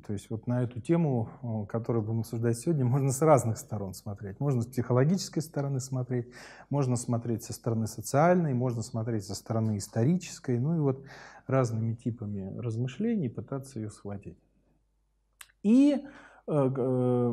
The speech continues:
заявка на цикл лекций. Это предполагает, ну, про визит профессоров я уже сказал, заявка на цикл лекций, это предполагает, что, э, сама по себе вот такая открытая лекция, она может заявлять, ну, целую цепочку каких-то лекций в дальнейшем, семинаров,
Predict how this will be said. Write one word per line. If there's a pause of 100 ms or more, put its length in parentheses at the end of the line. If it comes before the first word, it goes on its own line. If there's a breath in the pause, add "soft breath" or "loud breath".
(140)
заявка
на
цикл
лекций.
Это
предполагает,
ну,
про
визит
профессоров
я
уже
сказал,
заявка
на
цикл
лекций,
это
предполагает,
что, (760 loud breath)
э,
сама
по
себе (160 loud breath)
вот
такая
открытая
лекция,
она
может
заявлять,
ну,
целую
цепочку
каких-то
лекций
в
дальнейшем,
семинаров,